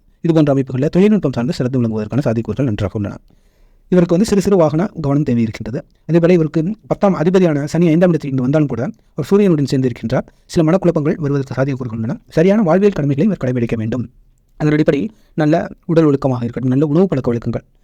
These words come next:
சிறப்பாக இருக்க வேண்டும். அடிவயிறு தொடர்பாக நான் குறிப்பிட்டிருந்தேன். அதேபோல, அஹ், நல்ல வாழ்வியல் நெறிமுறைகளை கடைபிடிக்க வேண்டும். நல்ல எக்ஸர்சைஸ், அஹ், நல்ல ஒரு இசை, புத்தகம் சார்ந்த நாட்டம், ஈடுபாடுகள் இருப்பது நன்மை தரும். இயற்கையோடு தொடர்பு இருக்கிறது நன்மை தரும்.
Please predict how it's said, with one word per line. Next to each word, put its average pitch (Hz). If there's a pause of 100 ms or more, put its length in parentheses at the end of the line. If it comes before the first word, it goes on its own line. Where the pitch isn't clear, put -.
(140)
சிறப்பாக 135
இருக்க 120
வேண்டும். 113
அடிவயிறு 160
தொடர்பாக 123
நான் 131
குறிப்பிட்டிருந்தேன். 120 (320)
அதேபோல, 151
அஹ், 123
நல்ல 139 (180)
வாழ்வியல் 147
நெறிமுறைகளை 143
கடைபிடிக்க 117
வேண்டும். 113
நல்ல 135
எக்ஸர்சைஸ், 117 (400)
அஹ், 147 (340)
நல்ல 156
ஒரு 151
இசை, 151 (120)
புத்தகம் 139
சார்ந்த 131
நாட்டம், 127
ஈடுபாடுகள் 127
இருப்பது 120
நன்மை 123
தரும். 113 (300)
இயற்கையோடு 156
தொடர்பு 131
இருக்கிறது 120
நன்மை 120
தரும். 113